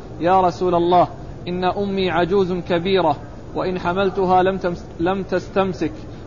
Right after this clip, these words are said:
وإن ربطتها خشيت أن أقتلها. فقال رسول الله صلى الله عليه وآله وسلم: أرأيت لو كان على أمك دين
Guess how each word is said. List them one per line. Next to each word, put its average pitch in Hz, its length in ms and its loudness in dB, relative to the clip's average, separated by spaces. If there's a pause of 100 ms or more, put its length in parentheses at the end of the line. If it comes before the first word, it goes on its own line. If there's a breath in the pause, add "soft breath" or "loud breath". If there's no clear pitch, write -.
وإن 180 200 2
ربطتها 185 720 2
خشيت 190 480 -2
أن 185 220 -2 (100)
أقتلها. 180 580 2 (420 loud breath)
فقال 185 420 4
رسول 190 300 0
الله 190 360 2
صلى 185 260 0
الله 185 380 4
عليه 180 320 2
وآله 185 420 2
وسلم: 185 520 2 (380 loud breath)
أرأيت 190 480 4
لو 180 200 4
كان 190 280 2
على 180 260 4
أمك 185 460 0
دين 190 360 2